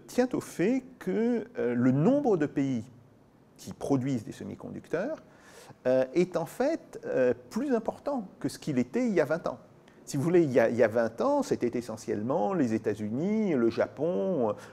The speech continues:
un petit peu Taïwan, euh, un petit peu la Chine. Aujourd'hui, la Chine est un gros producteur de semi-conducteurs et la Chine a de bonnes relations, euh, commerciales avec la Russie, mais il y a d'autres pays, euh, d'Asie qui produisent des semi-conducteurs, par exemple la Malaisie.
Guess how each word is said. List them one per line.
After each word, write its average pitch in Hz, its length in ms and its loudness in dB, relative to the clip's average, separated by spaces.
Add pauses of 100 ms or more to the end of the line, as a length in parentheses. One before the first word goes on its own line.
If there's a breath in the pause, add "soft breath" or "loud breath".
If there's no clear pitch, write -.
(100)
un 127 100 2
petit 127 120 -6
peu 120 140 -2
Taïwan, 143 760 0
euh, 110 380 -4
un 113 120 -6
petit - 120 -12
peu 160 120 -4
la 196 80 -4
Chine. 202 380 -4 (440 loud breath)
Aujourd'hui, 160 600 4
la 104 100 8
Chine 143 240 -2
est 104 120 0
un 98 60 -2
gros 123 200 2
producteur 120 480 0
de 117 80 0
semi-conducteurs 120 920 -4 (120)
et 110 100 -2
la 101 120 -2
Chine 123 300 -2 (220)
a 147 200 6
de 139 80 -4
bonnes 120 200 2
relations, 113 540 -2 (320 loud breath)
euh, 101 120 0
commerciales 107 460 -6
avec 101 200 -6
la 107 80 -6
Russie, 294 260 0 (260 loud breath)
mais 175 60 2
il 120 60 6
y - 20 8
a 117 60 8
d'autres 143 220 2
pays, 247 360 0
euh, 123 80 2
d'Asie 127 320 2
qui 117 140 -10
produisent 110 340 -2
des 107 80 2
semi-conducteurs, 175 640 0
par 113 140 -4
exemple 127 280 -2
la 92 80 0
Malaisie. 135 440 0